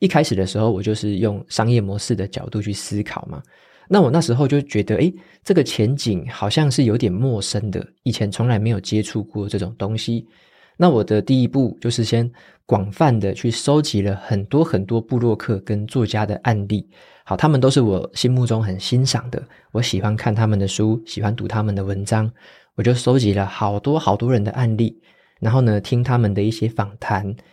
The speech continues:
我去了解一下他们的工作内容，还有生活形态是什么。接着呢，我就透过他们在书籍当中，还有影片当中的分享，去找到我还缺乏哪些技能，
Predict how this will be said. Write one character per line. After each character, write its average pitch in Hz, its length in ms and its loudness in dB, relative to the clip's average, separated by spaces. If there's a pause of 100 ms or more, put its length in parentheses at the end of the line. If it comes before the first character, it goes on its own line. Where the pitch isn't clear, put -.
(220)
我 113 80 0
去 196 160 4
了 123 200 4
解 101 220 2
一 95 60 0
下 110 280 2 (240)
他 123 120 -2
们 117 140 2
的 107 100 -2
工 127 240 -2
作 135 160 -2
内 139 260 2
容， 104 340 0 (100)
还 113 100 -2
有 104 120 2
生 117 300 -4
活 101 220 -4
形 104 300 -6
态 127 240 -2
是 107 120 -4
什 - 140 -2
么。 - 180 -12 (500)
接 190 160 6
着 180 140 6
呢， 120 240 0 (300)
我 110 100 0
就 131 120 2
透 151 220 4
过 135 180 4
他 123 120 2
们 107 160 2
在 110 180 2
书 135 220 -2
籍 107 180 -2
当 113 220 0
中， 117 340 0 (200)
还 - 140 -2
有 113 80 2
影 95 180 -4
片 131 180 0
当 110 180 0
中 110 160 0
的 101 120 -2
分 117 240 0
享， - 180 -4 (380)
去 - 180 0
找 98 260 2
到 123 360 4
我 101 160 -4
还 101 240 0
缺 160 340 0
乏 107 220 0
哪 92 140 -6
些 113 200 -2
技 131 240 -2
能， 104 360 -2